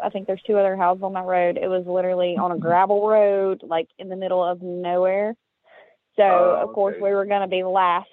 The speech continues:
Speaker 1: to get power, you know.
Speaker 2: Right.
Speaker 1: They're gonna get the
Speaker 2: Yeah.
Speaker 1: more rural areas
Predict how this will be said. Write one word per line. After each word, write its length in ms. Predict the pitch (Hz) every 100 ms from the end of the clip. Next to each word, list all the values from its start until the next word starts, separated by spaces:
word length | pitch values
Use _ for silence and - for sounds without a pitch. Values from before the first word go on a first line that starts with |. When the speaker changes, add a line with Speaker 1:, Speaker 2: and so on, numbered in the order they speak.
| -
Speaker 1:
to 80 | 175
get 260 | 175 196 -
power, 520 | 165 131 131 120 196 -
you 180 | 175 175
know. 380 | 160 156 170 180 _ _ _
Speaker 2:
Right. 440 | 165 127 123 190 185
Speaker 1:
They're 140 | 185
gonna 200 | 190 190
get 220 | 196 202
the 80 | 151
Speaker 2:
Yeah. 60 | 156
Speaker 1:
more 220 | 202 185
rural 440 | 190 196 190 190 -
areas 640 | 190 180 175 170 170